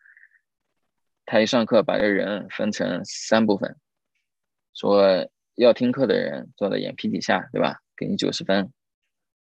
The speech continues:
啊，然后呢，学习的人，对吧？你可以学别的，对吧？因为你要考研或者还是专专本，对吧？不管你干什么，就是你不要发出声音，给你八十分，对吧？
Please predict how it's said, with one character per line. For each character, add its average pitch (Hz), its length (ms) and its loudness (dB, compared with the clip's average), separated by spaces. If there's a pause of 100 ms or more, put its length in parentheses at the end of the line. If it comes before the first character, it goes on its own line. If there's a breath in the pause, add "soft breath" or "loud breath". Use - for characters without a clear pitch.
(360)
啊， 98 240 0
然 101 180 2
后 117 140 0
呢， 98 420 -2
学 104 220 -2
习 98 200 -4
的 92 360 0
人， 69 380 -4 (640)
对 98 100 -2
吧？ 95 80 -2
你 98 140 -4
可 - 100 -4
以 110 60 4
学 104 180 0
别 - 200 0
的， 113 200 -2 (1400)
对 - 100 -6
吧？ - 200 -8
因 98 120 -8
为 98 60 -6
你 98 80 -6
要 95 100 -8
考 - 180 -4
研 76 240 -6
或 87 120 -6
者 - 60 -12
还 - 200 -10
是 - 160 -6
专 - 160 -8
专 185 140 -6
本， - 120 -4
对 - 60 -18
吧？ - 220 -10
不 - 80 -12
管 - 120 -6
你 - 60 -6
干 - 180 -6
什 - 120 -12
么， - 220 -14
就 85 140 -10
是 - 380 -8 (360)
你 - 100 -10
不 98 80 -4
要 98 80 0
发 104 120 -2
出 104 140 -6
声 107 160 -2
音， 110 140 -4 (600)
给 92 100 -2
你 - 100 -6
八 104 180 -2
十 - 140 -10
分， - 240 -14
对 101 80 -4
吧？ - 120 -4